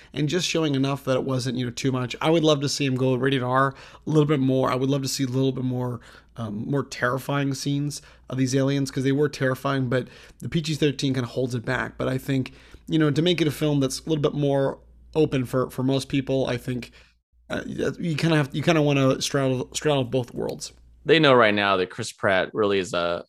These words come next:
Speaker 2: a hot commodity when it comes to, uh, young audiences, especially preteens and teens, you know, obviously after the success of Guardians of the Galaxy and Jurassic World.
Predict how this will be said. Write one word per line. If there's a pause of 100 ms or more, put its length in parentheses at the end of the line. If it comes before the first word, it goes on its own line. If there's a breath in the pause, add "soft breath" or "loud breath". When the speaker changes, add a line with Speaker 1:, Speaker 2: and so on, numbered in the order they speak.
(140)
Speaker 2:
a
hot
commodity
when
it
comes (120)
to, (540 soft breath)
uh, (120)
young (400)
audiences, (220)
especially (140)
preteens
and
teens,
you
know,
obviously
after
the
success
of
Guardians
of
the
Galaxy
and
Jurassic
World.